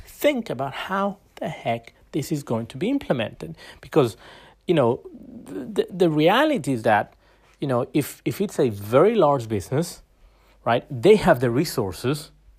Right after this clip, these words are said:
and I'm sure they're not happy about it, believe me, they have the resources to implement a massive global process so that in theory, if you ring up Amazon and you tell Amazon, "Hey, give me all the data you have about me,"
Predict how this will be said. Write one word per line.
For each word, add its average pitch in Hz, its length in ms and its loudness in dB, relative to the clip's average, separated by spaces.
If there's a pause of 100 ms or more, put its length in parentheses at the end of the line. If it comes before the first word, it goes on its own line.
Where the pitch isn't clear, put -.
(100)
and 113 280 2
I'm 123 120 -4
sure 185 160 6
they're 147 140 2
not 127 160 2
happy 117 280 4
about 98 280 2
it, - 160 -8 (160)
believe 113 260 0
me, 117 220 -6 (560)
they 160 200 2
have 196 160 0
the 123 100 0
resources 123 560 -2
to - 100 -10
implement 117 440 -4
a 98 60 -8
massive 117 640 -4
global 156 460 8
process 107 600 -4 (260)
so - 160 -4
that 127 140 2
in 110 100 -4
theory, 147 400 2
if 104 100 -10
you 131 60 -4
ring 135 220 -2
up 120 120 -6
Amazon 117 560 0
and 120 140 -2
you 113 80 0
tell 120 240 0
Amazon, 113 320 -2
"Hey, 117 220 -4
give 117 240 -4
me 117 100 -2
all 107 80 -4
the 107 120 -4
data 107 360 -2
you 98 140 -6
have 104 160 0
about 98 320 -2
me," 170 380 2